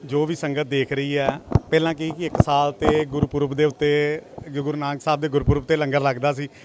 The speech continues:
ਲੰਗਰ ਨਹੀਂ ਕਿਹਾ ਜਾ ਸਕਦਾ, ਇੱਕ ਤੇਰਾਂ ਦੇ ਸਿਧਾਂਤ ਨੂੰ ਲੈ ਕੇ ਚੱਲਿਆ ਸਾਂ ਕਿ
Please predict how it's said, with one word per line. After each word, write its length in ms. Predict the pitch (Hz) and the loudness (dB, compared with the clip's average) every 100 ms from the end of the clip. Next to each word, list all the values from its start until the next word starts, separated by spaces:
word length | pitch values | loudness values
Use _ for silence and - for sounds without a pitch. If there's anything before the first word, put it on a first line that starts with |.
| 123 | -2
ਲੰਗਰ 260 | 180 202 226 | 2 2 2
ਨਹੀਂ 100 | 220 | 2
ਕਿਹਾ 180 | 214 | 4
ਜਾ 120 | 214 190 | 4 2
ਸਕਦਾ, 300 | 190 190 233 | 0 2 2
ਇੱਕ 200 | 214 233 | 2 -2
ਤੇਰਾਂ 300 | 208 202 214 | 2 2 4
ਦੇ 100 | 226 | 2
ਸਿਧਾਂਤ 380 | 240 233 208 | 2 2 2
ਨੂੰ 140 | 175 196 | 4 6
ਲੈ 120 | 170 | 6
ਕੇ 100 | 170 | 4
ਚੱਲਿਆ 300 | 160 135 131 | 0 0 -2
ਸਾਂ 160 | 123 110 - - - - - - | -4 -8 -12 -16 -18 -20 -16 -4
ਕਿ 480 | 226 240 240 240 | -2 0 0 -2